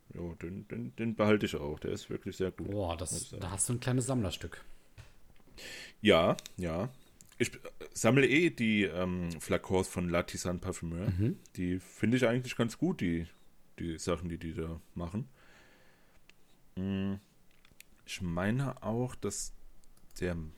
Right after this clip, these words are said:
Speaker 1: Marc-, nee, nee, hier, hier, Ben-, Bertrand Duchaufour, Duchaufour,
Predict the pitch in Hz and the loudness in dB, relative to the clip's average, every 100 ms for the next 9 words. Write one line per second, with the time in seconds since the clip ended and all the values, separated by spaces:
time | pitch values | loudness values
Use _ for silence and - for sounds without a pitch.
0 | - - 90 87 87 - - 98 117 87 | -16 -14 -6 -2 -2 -6 -6 2 2 4
1 | 107 92 92 101 - 85 107 87 - - | 4 4 2 -4 -6 0 4 4 0 -20
2 | - - 92 92 - _ - 95 - 95 | -14 0 2 2 -6 _ 2 2 2 2
3 | 110 123 110 - 101 - 95 - 101 104 | 4 2 -2 -4 -2 0 0 0 0 2
4 | 101 135 135 - - 104 - 123 - 143 | 2 -2 -8 -14 -10 -8 -6 -6 -2 -2
5 | 180 | -2